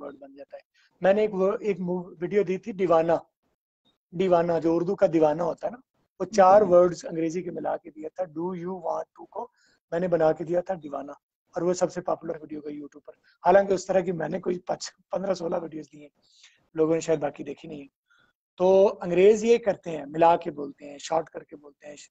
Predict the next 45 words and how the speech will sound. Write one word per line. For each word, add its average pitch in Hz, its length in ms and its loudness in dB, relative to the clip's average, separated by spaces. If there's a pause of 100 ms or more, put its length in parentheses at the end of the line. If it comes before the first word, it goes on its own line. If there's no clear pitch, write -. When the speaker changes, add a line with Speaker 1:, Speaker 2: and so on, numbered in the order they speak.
(260)
Speaker 1:
रिड्यूस 170 320 -4
कर 156 120 -10
देते 143 320 -16
हैं, 147 140 -20 (540)
आवाज़ें 165 380 2
चेंज 180 260 -2
हो 165 60 4
जाती 160 240 2
हैं, 156 60 -12
टी 165 160 -2
की 202 100 0
आवाज़ 185 300 8
आर 165 160 8
हो 190 80 2
जाती 160 280 -6
है, 147 120 -12 (360)
बेटर 180 240 4
की 180 100 -2
बजाय 180 260 6
बैरा 165 280 6
बोला 160 260 4
जाता 151 240 -6
है। 139 80 -16 (440)
अब 170 100 4
हमने 180 340 0
तो 214 120 4
बेटर 170 300 6
पढ़ा 214 200 8
हुआ 208 80 8
है, 214 60 8
जब 180 200 2
तक 208 160 -2
वो 214 100 4
बेटर 190 300 4
नहीं 220 100 -4
पढ़ेंगे 208 280 0
हमें 185 140 0
समझ 202 240 -4
नहीं 220 140 -4
आएगी। 196 240 -2 (280)
वो 226 80 6
बैरा 185 280 6
बोल 196 200 4
रहे 202 120 0
हैं 190 80 -8